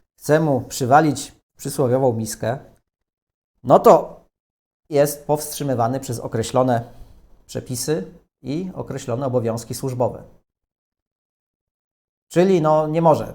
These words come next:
krótko mówiąc, mu przywalić w maskę, no bo to się łączy z określoną odpowiedzialnością. Zaraz by się okazało, że łamie zasadę,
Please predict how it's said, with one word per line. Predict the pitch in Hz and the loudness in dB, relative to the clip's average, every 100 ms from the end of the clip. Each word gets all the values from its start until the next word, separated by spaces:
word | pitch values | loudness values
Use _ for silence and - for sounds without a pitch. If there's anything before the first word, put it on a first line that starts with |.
| - | -10
krótko | 117 - 123 | -10 -4 -2
mówiąc, | 127 120 120 | 0 -2 -4
mu | 113 | -8
przywalić | - 123 135 117 | -4 0 2 0
w | 107 | -4
maskę, | 113 104 - 143 | -4 -4 -4 -2
no | 143 | -2
bo | 147 156 - - _ _ _ _ _ _ _ _ _ _ _ - | -2 -2 -4 -10 _ _ _ _ _ _ _ _ _ _ _ -6
to | 151 | -2
się | 170 | 2
łączy | 135 127 147 | 4 2 0
z | 127 | -4
określoną | 135 131 127 131 | -6 -8 -6 -6
odpowiedzialnością. | - - 139 160 170 160 - - - - _ _ _ _ _ _ _ | -6 -8 -4 -2 0 0 -2 -14 -20 -20 _ _ _ _ _ _ _
Zaraz | 107 160 175 160 123 | 0 6 8 8 4
by | 123 | -2
się | 123 | -2
okazało, | 110 113 123 123 113 | -2 0 4 4 2
że | 107 110 104 - _ _ - | -2 -2 -4 -10 _ _ 2
łamie | 131 135 120 110 | 4 4 0 -4
zasadę, | 113 117 110 113 104 | -4 -4 -2 -2 -4